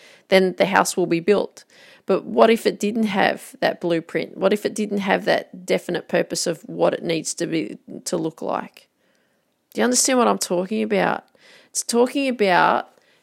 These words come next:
you being very clear on what you want, a definite purpose, definite purpose in your practice, and a, and a plan, like a set of blueprint on what you need to be doing. So that's what I wanted to share with you today, is the importance of having,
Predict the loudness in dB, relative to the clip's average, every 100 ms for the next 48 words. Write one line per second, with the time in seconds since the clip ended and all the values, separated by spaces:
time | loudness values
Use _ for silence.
0 | -12 -4 0 2 0 -2 2 4 2 4
1 | 4 6 2 -2 0 2 2 0 -4 -8
2 | _ -4 -2 0 -2 -2 -4 -2 -4 -8
3 | _ _ -4 0 0 0 -4 -2 0 0
4 | -2 -4 -4 -8 -6 2 2 2 -4 2
5 | 4 4 2 -2 -2 -4 -4 0 0 0
6 | -2 -2 -2 -4 -8 -14 _ -20 -20 -2
7 | 0 2 0 -2 -2 -2 0 2 2 0
8 | -4 -8 -4 -2 0 2 4 2 2 4
9 | 2 0 -4 -2 0 0 2 0 0 0
10 | -2 -2 -2 -6 -6 -4 -2 -2 -4 -10
11 | _ _ _ -20 -20 -20 -2 6 8 8
12 | 6 4 6 8 10 8 4 2 0 4
13 | 4 4 0 -2 -4 0 4 6 6 2
14 | 0 0 -2 -2 0 0 -2 -4 -4 -4
15 | 0 2 4 2 0 -4